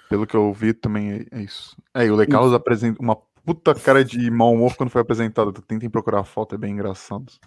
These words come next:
Speaker 2: A-, aproveitar pra passar aqui nos comentários de novo, o Jonas Rita tá comentando.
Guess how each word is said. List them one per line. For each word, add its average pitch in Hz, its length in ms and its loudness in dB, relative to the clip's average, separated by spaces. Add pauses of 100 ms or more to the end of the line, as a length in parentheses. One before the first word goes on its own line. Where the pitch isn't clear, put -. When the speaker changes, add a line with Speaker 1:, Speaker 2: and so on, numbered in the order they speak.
Speaker 2:
A-, 117 180 0 (240)
aproveitar 143 540 4
pra 160 160 2
passar 147 380 4
aqui 151 200 -2
nos 131 720 -2 (280)
comentários 127 580 2
de 135 80 -6
novo, 127 560 -4
o 113 60 -8
Jonas 135 340 0
Rita 143 200 -4
tá 147 120 0
comentando. 139 560 -2